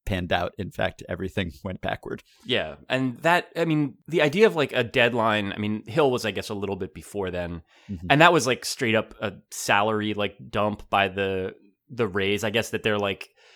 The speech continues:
Speaker 2: insurance is paying Tommy Hunter, but that's, like, h-, what they needed to do so they could add Nelson Cruz. I think. I mean, I don't really know, you know, what else. The, the Rays process is always kind of, like, I'm afraid of it,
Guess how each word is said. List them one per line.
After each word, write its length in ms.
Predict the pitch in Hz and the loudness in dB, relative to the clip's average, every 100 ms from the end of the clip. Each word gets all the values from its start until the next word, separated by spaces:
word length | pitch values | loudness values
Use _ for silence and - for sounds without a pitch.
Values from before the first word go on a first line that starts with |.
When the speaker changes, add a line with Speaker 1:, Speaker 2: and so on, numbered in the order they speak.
| _ | _
Speaker 2:
insurance 560 | 143 143 - 139 139 127 | -2 0 2 4 2 0
is 80 | 113 | -2
paying 240 | 127 117 | 0 0
Tommy 280 | 110 120 120 | 2 0 2
Hunter, 320 | 110 113 123 | 0 -2 -2
but 160 | 107 107 | -2 2
that's, 180 | 110 - | 0 0
like, 180 | 127 - | -4 -4
h-, 100 | - | -6
what 220 | 120 123 | 0 0
they 120 | - 113 | 2 0
needed 260 | 110 104 | 0 -2
to 60 | 110 | -6
do 260 | 90 104 | -4 -4
so 140 | 104 110 | -2 -2
they 160 | 98 | -2
could 140 | 98 107 | -4 -4
add 260 | 98 98 95 | 0 0 0
Nelson 380 | 92 90 104 | -4 -6 -10
Cruz. 500 | - 98 95 117 - - _ - | -12 -10 -10 -10 -14 -20 _ -6
I 80 | 117 | -6
think. 460 | - 160 95 - - | -2 -2 -2 -6 0
I 40 | |
mean, 120 | 135 | 2
I 80 | 131 | 4
don't 240 | 135 135 - | 4 2 -4
really 340 | 135 123 107 | -4 0 0
know, 400 | 104 104 101 98 - | 0 0 0 -4 -10
you 120 | - 110 | -8 -6
know, 100 | 95 | -2
what 180 | 101 | 0
else. 200 | 101 90 | 0 -2
The, 180 | - 90 - | -6 -10 -10
the 120 | 147 | -4
Rays 280 | 156 170 147 | 4 4 4
process 440 | 131 113 113 104 | 4 4 4 -4
is 100 | 110 | -4
always 260 | 98 92 92 | -2 -2 -2
kind 220 | - 90 | -4 -4
of, 220 | 87 82 - | -4 -8 2
like, 160 | 143 135 | 4 6
I'm 160 | 135 135 | 6 6
afraid 400 | - 139 120 131 | 2 0 0 0
of 100 | 143 | 0
it, 220 | 139 | -2